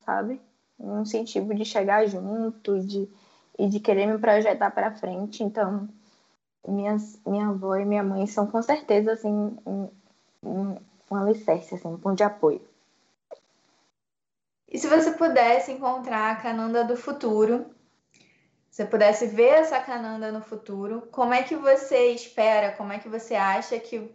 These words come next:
Speaker 2: ela vai estar?
Speaker 1: Nossa,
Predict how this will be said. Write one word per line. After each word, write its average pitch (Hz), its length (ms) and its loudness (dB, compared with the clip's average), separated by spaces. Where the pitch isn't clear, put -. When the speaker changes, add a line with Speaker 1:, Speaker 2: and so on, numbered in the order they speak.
Speaker 2:
ela 214 240 6
vai 214 180 0
estar? - 480 -12
Speaker 1:
Nossa, 226 760 -4